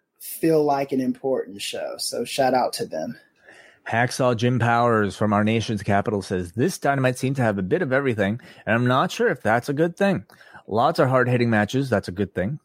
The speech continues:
Speaker 2: Warner Music Group recording artist Kevin Gates and former music mogul Jermaine Dupri as active participants, not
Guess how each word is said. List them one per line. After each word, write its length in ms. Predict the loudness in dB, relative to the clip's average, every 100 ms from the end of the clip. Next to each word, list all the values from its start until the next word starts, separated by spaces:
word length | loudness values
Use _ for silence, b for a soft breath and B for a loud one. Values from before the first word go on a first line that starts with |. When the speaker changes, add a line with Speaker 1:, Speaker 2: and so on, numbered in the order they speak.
| _
Speaker 2:
Warner 380 | -2 2 2 2
Music 280 | 2 2 2
Group 200 | 0 0
recording 380 | 0 0 2 2
artist 240 | 0 0
Kevin 280 | 0 0 2
Gates 220 | 0 0
and 160 | -2 0
former 240 | 0 0
music 300 | 0 0 0
mogul 380 | 2 2 2 -2
Jermaine 400 | -2 -2 -2 -2
Dupri 280 | -4 -2 -2
as 220 | -2 -4 -2
active 340 | -2 -2 -4
participants, 600 | -4 -4 -4 -2 -4 -6 b b b b
not 480 | -2 2 4 2